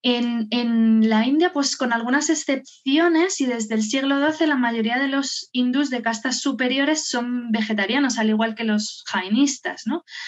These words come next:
Algunos hindús, sin embargo, pues, comen carne, pero la carne de vaca está totalmente prohibida para cualquier hindú.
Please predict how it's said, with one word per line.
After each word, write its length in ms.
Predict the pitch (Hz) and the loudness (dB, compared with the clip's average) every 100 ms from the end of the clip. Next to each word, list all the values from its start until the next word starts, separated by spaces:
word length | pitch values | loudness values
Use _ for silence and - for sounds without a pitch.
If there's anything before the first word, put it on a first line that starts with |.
| - - - | -14 -8 -2
Algunos 420 | 226 240 277 269 | 0 2 2 2
hindús, 360 | 277 254 285 285 | 0 2 0 0
sin 120 | 254 | 0
embargo, 320 | 247 254 285 | 0 0 -2
pues, 180 | 240 - | -4 -4
comen 340 | 220 208 208 | 0 2 2
carne, 340 | 247 294 240 208 | 0 0 2 0
pero 240 | 208 208 | 0 -2
la 380 | 190 208 190 196 | 0 0 -2 -2
carne 340 | 226 226 240 | -2 -2 -4
de 80 | 240 | -2
vaca 220 | 233 240 | -2 0
está 220 | 254 254 - | -2 -2 -4
totalmente 500 | 220 220 226 220 220 | -2 2 2 2 0
prohibida 480 | 214 214 214 240 240 | 2 2 4 2 0
para 220 | 214 214 | 0 -2
cualquier 560 | 226 370 208 202 190 - | -6 -4 -2 -2 -2 -6
hindú. 380 | 190 180 180 | -12 -8 -10